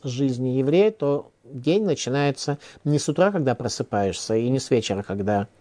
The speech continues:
спать и ложишься, а с полуночи, когда нам установлено чтение Тикун Хацот. Итак, э, глава Теилим царя Давида. "У рек Вавилонских мы сидели и плакали, вспоминая Цион", сказал слова царя Давида.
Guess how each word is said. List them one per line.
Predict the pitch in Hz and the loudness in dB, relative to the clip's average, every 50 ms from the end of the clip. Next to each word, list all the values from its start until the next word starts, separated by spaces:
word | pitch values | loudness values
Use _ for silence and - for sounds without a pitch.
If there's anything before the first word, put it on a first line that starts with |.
| _ _ | _ _
спать | - - - - 95 92 - | -18 -12 -8 -8 -8 -8 -8
и | - - | -12 -12
ложишься, | - 104 101 95 85 82 82 - - - - _ - - - - - - - _ _ _ | -10 -10 -10 -8 -8 -10 -10 -10 -12 -14 -16 _ -20 -20 -20 -20 -20 -20 -20 _ _ _
а | - 143 147 160 180 190 | -2 2 2 2 2 2
с | 160 - - | -2 -10 -6
полуночи, | - - 156 147 143 160 185 196 185 - - 175 | 2 4 4 4 4 4 2 0 -2 -2 -4 -6
когда | - - 120 107 101 117 117 123 139 139 - _ _ _ _ _ _ _ - | -4 -4 -4 -2 -2 0 0 0 -2 -4 -6 _ _ _ _ _ _ _ -10
нам | 143 127 123 123 123 131 131 - - | -6 -4 -4 -2 -2 -4 -4 -8 -10
установлено | - 131 - - - 131 120 120 135 143 147 143 143 143 127 | -12 -12 -10 -6 -4 -2 0 2 2 2 2 2 0 -2 -2
чтение | - - - 113 107 113 120 107 | -4 -6 -6 -4 -4 -2 -4 -4
Тикун | - 104 - - 95 95 107 120 _ | -6 -8 -10 -8 -8 -8 -8 -10 _
Хацот. | - - - 104 - - - - - - _ - _ _ _ _ _ _ _ _ _ _ _ _ _ _ _ _ _ _ _ _ _ _ _ _ _ _ _ _ _ _ _ _ _ _ _ _ _ _ _ _ - | -18 -14 -14 -14 -14 -14 -14 -14 -14 -14 _ -20 _ _ _ _ _ _ _ _ _ _ _ _ _ _ _ _ _ _ _ _ _ _ _ _ _ _ _ _ _ _ _ _ _ _ _ _ _ _ _ _ -6
Итак, | 147 135 175 185 196 - - | 0 4 4 4 4 6 6
э, | 185 175 170 165 165 | 6 8 8 6 6
глава | 151 143 156 151 151 156 165 160 | 4 4 4 6 6 6 4 4
Теилим | - 160 151 147 160 160 | 4 2 4 4 4 2
царя | 151 - 151 139 135 | 2 2 4 4 4
Давида. | 127 127 135 143 175 180 165 170 165 170 - _ _ _ _ _ _ _ _ _ _ _ _ _ _ _ _ _ 58 _ _ _ _ _ _ _ _ _ _ _ _ _ _ _ _ _ _ 226 226 _ _ 262 226 _ _ _ _ _ _ _ _ _ | 4 4 4 4 4 4 6 4 2 2 0 _ _ _ _ _ _ _ _ _ _ _ _ _ _ _ _ _ _ _ _ _ _ _ _ _ _ _ _ _ _ _ _ _ _ _ _ _ _ _ _ _ _ _ _ _ _ _ _ _ _ _
"У | - 156 151 | -2 0 2
рек | 151 190 196 - | 2 2 2 2
Вавилонских | 196 170 165 165 170 180 170 - - 175 | 2 4 6 6 6 4 2 0 -4 -2
мы | - 160 | 0 0
сидели | 143 - - 143 139 147 135 135 | 0 2 2 4 6 6 6 4
и | |
плакали, | 123 139 151 165 160 - 143 | 4 4 2 2 2 2 -2
вспоминая | 123 - - 135 123 127 131 123 117 | -2 -2 -4 -4 -2 0 0 0 0
Цион", | - - 160 160 151 | 0 0 2 2 2
сказал | 135 - - 131 123 | 0 2 2 2 2
слова | - - 139 135 131 135 131 127 123 | 2 2 2 2 4 4 4 2 0
царя | - - - 135 131 131 | 0 -2 0 2 2 4
Давида. | 127 143 147 180 165 127 107 | 4 4 4 4 2 0 0